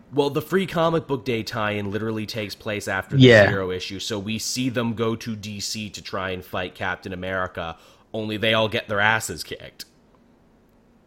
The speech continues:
Speaker 2: Mm-hmm.
Speaker 1: He wins, and wins, like, definitively. He wears them all down with foot soldiers, and then him and the Hydra elite come in and mop them up.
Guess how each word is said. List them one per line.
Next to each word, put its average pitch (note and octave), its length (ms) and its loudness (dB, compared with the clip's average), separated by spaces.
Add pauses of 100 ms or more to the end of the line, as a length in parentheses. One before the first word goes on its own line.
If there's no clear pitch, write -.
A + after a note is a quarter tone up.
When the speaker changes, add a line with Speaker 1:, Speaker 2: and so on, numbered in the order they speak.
(200)
Speaker 2:
Mm-hmm. A2 360 6
Speaker 1:
He D3+ 180 -2
wins, B2 580 0
and A2 340 -4
wins, B2 400 0
like, A2+ 340 -6
definitively. G2 1120 -4
He G#2 140 -8
wears A#2 400 -2
them A#2+ 140 -4
all A#2 180 0
down G#2+ 320 -4
with G#2 120 -8
foot - 260 -8
soldiers, G2+ 520 -6
and F#2+ 120 -8
then F#2+ 140 -8
him A2 200 -10
and G#2+ 140 -10
the F#2+ 80 -8
Hydra G2 440 -6
elite G#2 320 -10
come F#2+ 220 -8
in F2+ 100 -8
and F#2 140 -10
mop F#2 260 -8
them F#2 140 -8
up. F2+ 380 -10